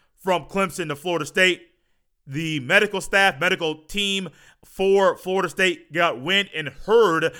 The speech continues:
about this player testing positive because in the A C C, both teams'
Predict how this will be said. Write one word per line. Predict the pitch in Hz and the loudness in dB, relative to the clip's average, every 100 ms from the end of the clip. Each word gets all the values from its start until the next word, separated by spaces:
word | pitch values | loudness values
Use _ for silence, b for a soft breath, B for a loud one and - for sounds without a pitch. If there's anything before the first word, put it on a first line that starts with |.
| B - | B -6
about | 147 156 156 | 0 2 2
this | 170 - | -2 -4
player | 175 156 | -2 -2
testing | 160 156 | -4 -6
positive | 135 156 156 170 127 | -4 -2 -2 -4 -6
because | 160 - - 247 160 156 131 B 139 | -12 -8 0 2 2 0 -6 B -10
in | 196 | -8
the | 208 | -4
A | 175 196 | -2 -2
C | 185 185 | -2 -8
C, | - 185 151 | -8 -8 -8
both | 107 143 208 240 - | -6 -2 0 -2 -10
teams' | 208 202 | -10 -10